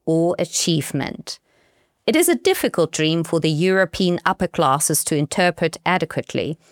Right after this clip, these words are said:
and too many of us ourselves have grown weary and mistrustful of it. It is not a dream of motor cars and high wages merely, but a dream of a social order in which each man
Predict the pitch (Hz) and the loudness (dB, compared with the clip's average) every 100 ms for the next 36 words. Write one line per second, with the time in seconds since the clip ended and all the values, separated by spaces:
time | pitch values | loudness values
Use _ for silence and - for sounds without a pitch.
0 | _ _ _ 180 165 190 180 202 277 233 | _ _ _ -4 -2 0 0 0 0 0
1 | 170 127 170 - - 147 151 - 139 135 | 2 2 2 0 0 0 0 2 2 2
2 | 160 - 151 - 160 156 156 170 185 180 | 0 -2 -4 0 0 2 2 2 4 2
3 | 151 143 147 190 - - 202 - - 127 | 0 0 0 0 0 0 0 -2 -4 -2
4 | 123 139 - - - _ _ _ _ - | -2 -4 -8 -12 -20 _ _ _ _ 0
5 | 247 302 392 254 185 190 214 208 160 156 | 2 2 2 0 0 0 2 0 0 0
6 | 175 254 190 156 - 139 143 139 139 143 | 2 0 -2 -4 0 2 2 0 -2 -2
7 | - 180 220 175 147 151 147 131 151 185 | -2 0 2 2 2 0 -2 0 0 2
8 | 147 117 - - - - - 170 165 170 | 0 -2 -4 -10 -20 -20 -4 -2 0 -2
9 | - 170 214 254 294 277 170 147 - 175 | 0 0 2 2 2 0 0 0 0 2
10 | 175 - 233 - 175 160 135 - 160 - | 0 0 -2 0 0 0 0 -4 -8 -16
11 | - - 175 156 - - 214 233 262 - | -14 -2 2 2 0 -4 0 0 0 -2
12 | 175 147 139 139 143 | 0 2 2 0 -2